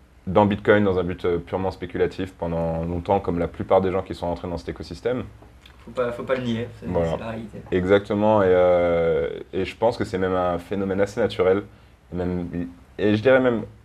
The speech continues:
Speaker 1: presque une de ses propriétés. Euh, et c'est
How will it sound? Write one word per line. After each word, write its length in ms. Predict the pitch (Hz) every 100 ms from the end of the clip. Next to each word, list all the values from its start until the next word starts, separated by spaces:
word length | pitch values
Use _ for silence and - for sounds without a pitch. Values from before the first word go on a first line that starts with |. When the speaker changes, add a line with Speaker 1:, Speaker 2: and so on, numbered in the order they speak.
| - - _ -
Speaker 1:
presque 280 | - 107 107
une 60 |
de 80 | 95
ses 140 | 92
propriétés. 540 | 92 98 - 92 104 104 - - - - - - -
Euh, 840 | 87 85 85 82 82 80 80 76 60 - - -
et 380 | 87 87 85 82 76
c'est 200 | -